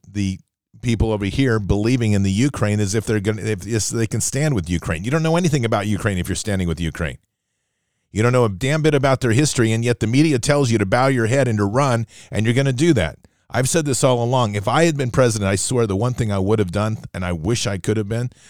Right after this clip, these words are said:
I would have told everybody that there was a cure for covid. I would have told them that the cure for covid was to push a peanut down the middle of a freeway with your nose, but it had to be at least a mile.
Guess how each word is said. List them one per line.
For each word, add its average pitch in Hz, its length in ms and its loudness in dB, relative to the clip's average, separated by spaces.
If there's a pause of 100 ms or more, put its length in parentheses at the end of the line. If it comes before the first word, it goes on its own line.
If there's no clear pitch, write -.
(220)
I 107 100 2
would 135 160 6
have 127 100 -2
told 127 300 2
everybody 123 440 0
that 107 160 -2
there 117 120 4
was 113 160 4
a 110 80 0
cure 160 300 0
for 143 120 0
covid. 120 440 0 (1160)
I 95 80 -2
would 110 140 2
have 107 80 0
told 143 240 2
them 131 80 2
that 107 200 2
the 104 100 -4
cure 160 240 2
for 151 160 0
covid 135 340 2
was 107 140 2
to 107 100 2
push - 300 2
a 135 60 2
peanut 131 460 0
down 117 200 0
the 107 80 0
middle 143 260 2
of 127 80 2
a 113 60 4
freeway 143 420 2
with 113 180 2
your 117 120 2
nose, 127 320 2
but 110 100 0
it 101 80 -2
had 131 140 0
to 131 80 0
be 120 100 0
at 117 80 -2
least 123 220 -2
a 110 40 0
mile. 107 400 0